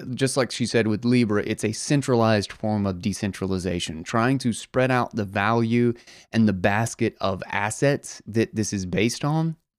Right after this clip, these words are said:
but it still needs someone to manage it. It is still a, some sort of global, uh, a, a, uh,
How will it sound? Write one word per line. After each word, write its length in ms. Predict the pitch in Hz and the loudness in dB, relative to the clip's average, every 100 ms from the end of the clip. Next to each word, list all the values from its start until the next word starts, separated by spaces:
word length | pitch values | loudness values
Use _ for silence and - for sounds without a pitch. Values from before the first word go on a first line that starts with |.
| _ 101 | _ 0
but 140 | 113 | 2
it 120 | 135 | 2
still 300 | - 160 147 | 0 2 4
needs 380 | 123 127 135 104 | 6 6 4 2
someone 380 | - 123 113 107 | 0 2 2 0
to 160 | - 113 | 0 0
manage 680 | 95 92 98 123 135 - | 0 0 2 2 2 -2
it. 180 | 69 - - _ _ | -8 -10 -20 _ _
It 140 | 120 135 | 2 2
is 120 | 113 | 0
still 560 | - - 131 117 101 - | -4 2 4 4 2 -4
a, 360 | 107 110 104 95 - _ _ | 0 2 2 0 -8 _ _
some 420 | - - 139 139 | -8 0 2 4
sort 420 | 123 - 123 113 - | 2 0 0 0 0
of 380 | 113 110 98 95 | 0 0 -2 -4
global, 800 | 104 101 117 113 110 101 92 - _ _ _ _ | -2 2 4 4 4 2 -2 -10 _ _ _ _
uh, 340 | 101 104 - - _ | -6 -6 -8 -14 _
a, 500 | - - - - 117 | -14 -14 -12 -4 -2
a, 80 | 117 | -2
uh, 360 | 95 95 98 | -2 -2 -6